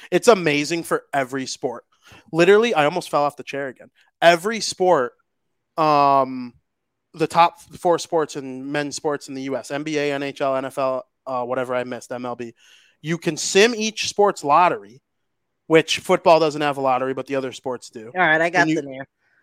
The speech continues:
Speaker 2: I got
Speaker 1: and,
Speaker 2: the
Speaker 1: like, it's just, it shows every top prospect in every sport, and you can really give yourself a lot of knowledge by playing around with that website. I even learned a little bit about the N B A draft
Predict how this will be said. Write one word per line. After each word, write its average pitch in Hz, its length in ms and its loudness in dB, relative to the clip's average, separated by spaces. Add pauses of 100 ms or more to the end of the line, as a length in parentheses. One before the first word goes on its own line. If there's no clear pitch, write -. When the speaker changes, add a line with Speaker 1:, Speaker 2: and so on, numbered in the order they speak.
Speaker 2:
I 147 80 -12
got 180 80 2
Speaker 1:
and, 170 140 4
Speaker 2:
the 170 40 -2
Speaker 1:
like, 165 340 6 (200)
it's 175 240 0
just, 180 300 -2
it 165 180 0
shows 170 320 0
every 151 280 -4
top - 280 0
prospect 143 500 -4
in 143 80 -8
every 139 200 -8
sport, 170 300 -2
and 170 80 -8
you 147 60 -8
can 143 200 -8
really 202 260 -2
give 185 220 -8
yourself 190 320 -4
a 160 40 -4
lot 147 220 0
of 151 80 -6
knowledge 139 480 -4
by 123 220 -6 (260)
playing 156 300 0
around 147 260 0
with 147 120 -6
that 143 120 2
website. 151 300 0
I 185 120 2
even 269 220 -4
learned 180 220 -2
a - 20 0
little 175 220 0
bit 170 140 -4
about 165 200 0
the 139 120 -10
N 151 120 -4
B 135 200 -6
A 147 120 -2
draft 120 380 -8